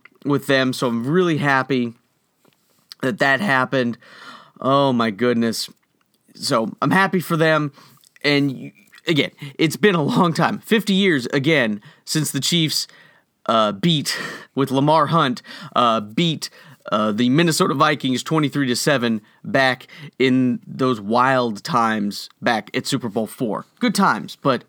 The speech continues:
wild times back. I don't remember it. I was, uh, shoot, my parents were nowhere near dating or married or anything like that during Super Bowl four. So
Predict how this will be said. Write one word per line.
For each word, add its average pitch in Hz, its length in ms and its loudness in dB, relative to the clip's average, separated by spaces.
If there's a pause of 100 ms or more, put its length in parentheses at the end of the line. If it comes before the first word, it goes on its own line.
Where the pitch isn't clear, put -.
wild 139 300 2
times 107 340 -2
back. 104 240 -4
I 107 140 0
don't 175 100 0
remember 120 400 0
it. 151 80 0
I 131 160 2
was, 127 460 -4
uh, 113 240 0 (400)
shoot, - 520 -4
my 123 120 2
parents 127 500 -2
were 127 140 0
nowhere 127 340 2
near 120 200 0
dating 127 440 0
or 127 220 -2
married 131 480 2
or 143 100 4
anything 135 340 0
like 104 220 -4
that 104 240 -4 (520)
during 123 260 2
Super 117 240 -4
Bowl 110 180 -2
four. 127 380 -2
So 120 260 0